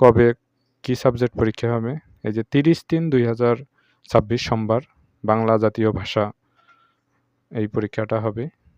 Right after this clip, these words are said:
আবশ্যিক। তারপর একত্রিশ তিন দুই হাজার ছাব্বিশ মঙ্গলবার মনোবিজ্ঞান অথবা ক্রীড়া বিজ্ঞান পরীক্ষা হবে তৃতীয় পত্র। এক চার দুই হাজার ছাব্বিশ বুধবার সমাজবিজ্ঞান অথবা সমাজকর্ম পরীক্ষা হবে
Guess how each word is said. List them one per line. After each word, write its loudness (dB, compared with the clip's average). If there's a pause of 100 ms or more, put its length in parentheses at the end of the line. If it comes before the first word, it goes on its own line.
আবশ্যিক। -8 (1400)
তারপর 2 (120)
একত্রিশ 0
তিন -2
দুই 0
হাজার -2
ছাব্বিশ -4 (100)
মঙ্গলবার -2
মনোবিজ্ঞান -4
অথবা -10
ক্রীড়া 0 (100)
বিজ্ঞান -6
পরীক্ষা -6
হবে -6
তৃতীয় -4
পত্র। 0 (800)
এক 0
চার 0
দুই 2
হাজার 0
ছাব্বিশ -2
বুধবার -2
সমাজবিজ্ঞান -2
অথবা -2 (100)
সমাজকর্ম 0
পরীক্ষা 0
হবে 2